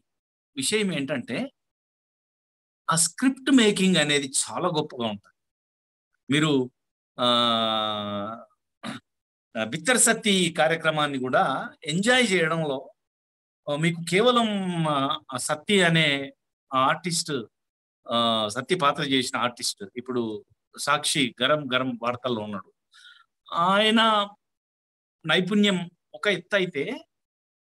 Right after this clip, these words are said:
దానికి అవసరమైన స్క్రిప్ట్ రూపొందించడం కూడా అంతే. కామెడీ షో ఎప్పుడు క్లిక్ కావాలన్నా స్క్రిప్ట్ లో గొప్పతనం ఉంటుంది. ఇప్పుడు అట్లాగే ఈ సంభాషణలు కూడా ఈ స్క్రిప్ట్ ఆధారితంగానే వస్తాయి. ఆ స్క్రిప్ట్ రాసేటప్పుడు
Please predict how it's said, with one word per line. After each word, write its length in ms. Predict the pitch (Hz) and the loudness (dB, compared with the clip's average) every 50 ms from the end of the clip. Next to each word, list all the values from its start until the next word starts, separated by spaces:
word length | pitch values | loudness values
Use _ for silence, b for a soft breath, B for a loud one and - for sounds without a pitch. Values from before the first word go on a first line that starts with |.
| _ _ 120 | _ _ 0
దానికి 260 | 151 196 220 208 190 | 2 2 2 4 4
అవసరమైన 840 | 190 208 208 - 269 269 262 262 240 226 226 233 254 277 302 302 302 _ _ _ _ _ _ | 4 4 4 4 4 4 4 4 2 2 2 2 2 0 0 -2 -6 _ _ _ _ _ _
స్క్రిప్ట్ 600 | 151 - - - - 240 254 - - - _ - | -6 -6 -6 0 0 0 0 0 -6 -16 _ -2
రూపొందించడం 800 | 302 277 254 254 240 196 240 240 233 233 233 202 208 208 208 208 | 0 2 2 2 2 4 4 4 4 4 4 2 2 2 2 2
కూడా 160 | 196 196 190 175 | 2 2 2 2
అంతే. 240 | 165 165 - 139 | 2 0 -4 -6
కామెడీ 400 | 131 - 151 165 202 214 220 214 | -2 2 2 2 2 2 0 -2
షో 180 | 202 - 208 202 | -2 0 0 0
ఎప్పుడు 280 | 185 185 - - 202 170 | 0 -2 -4 -8 -8 -8
క్లిక్ 280 | - 175 175 170 165 | -8 -10 -8 -4 0
కావాలన్నా 460 | 190 185 175 170 170 170 160 160 170 | 0 2 2 2 2 0 0 0 -2
స్క్రిప్ట్ 420 | 165 165 - - 180 185 185 - 202 | -4 -4 -4 -6 -6 -6 -6 0 0
లో 120 | 202 180 | 0 2
గొప్పతనం 400 | 160 156 151 156 139 151 131 120 | 2 -2 -2 -2 -4 -2 -2 -2
ఉంటుంది. 240 | 113 107 - - _ _ _ _ _ _ _ B B B B B B B _ _ 175 | -4 -6 -10 -18 _ _ _ _ _ _ _ B B B B B B B _ _ -10
ఇప్పుడు 260 | 165 165 277 269 226 | -8 -2 0 4 4
అట్లాగే 640 | 196 170 - - 240 240 214 165 147 151 180 247 | 4 2 2 2 2 4 4 2 2 2 0 -2
ఈ 260 | 285 320 - 190 196 | -2 -2 -2 -2 0
సంభాషణలు 840 | 180 175 160 156 165 170 185 208 226 220 220 214 214 214 214 202 190 | 2 0 0 0 2 4 4 4 4 4 2 0 0 0 0 0 2
కూడా 480 | 180 185 175 170 175 196 247 285 302 294 _ _ _ _ - | 2 2 2 2 0 0 0 -2 -6 -10 _ _ _ _ -10
ఈ 180 | 190 202 214 190 | -6 -6 -4 -2
స్క్రిప్ట్ 640 | - - - - 202 233 226 - _ _ _ - | -4 -4 -4 -2 -2 -2 -2 -2 _ _ _ 0
ఆధారితంగానే 840 | 269 262 247 233 208 196 202 208 202 196 190 - 190 175 170 165 160 | 2 2 4 4 4 4 6 4 4 4 2 0 0 2 2 2 2
వస్తాయి. 360 | 156 147 - - - 117 - - _ _ b b b b b b b - | 0 -2 -6 -8 -10 -10 -12 -12 _ _ b b b b b b b -4
ఆ 40 | 160 | -2
స్క్రిప్ట్ 540 | 156 - - - - 196 226 233 - _ 302 | -2 -2 -4 -2 0 0 0 0 0 _ 2
రాసేటప్పుడు 1040 | 285 240 226 208 185 - - 185 180 175 156 147 - - 147 135 139 180 247 - | 4 6 6 4 4 4 2 0 0 0 -2 -4 -4 -6 -10 -10 -8 -8 -10 -12